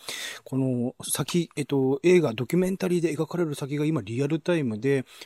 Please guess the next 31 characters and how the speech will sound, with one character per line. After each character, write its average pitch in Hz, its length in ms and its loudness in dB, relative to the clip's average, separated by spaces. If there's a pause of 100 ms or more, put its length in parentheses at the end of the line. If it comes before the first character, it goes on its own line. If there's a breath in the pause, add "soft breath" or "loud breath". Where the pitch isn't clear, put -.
ま 123 80 -2
あ、 - 20 -6
ロ 113 140 -2
シ - 180 2
ア 123 60 -4
と 117 100 -6
い 107 40 -6
う 101 40 -10
国 98 160 -10
が 87 100 -10
ね、 90 120 -10
大 113 180 -8
き - 100 -14
く - 120 -14
変 104 240 -8
貌 104 140 -12
し - 40 -14
て - 120 -8
い - 20 -12
る 113 80 -12
タ 135 160 -2
イ 135 60 0
ミ 143 120 -2
ン 147 80 -2
グ 160 140 2
で 180 100 4
も 151 200 0
あ 120 100 -4
る 107 120 -8
の 82 140 -16
で、 107 240 -6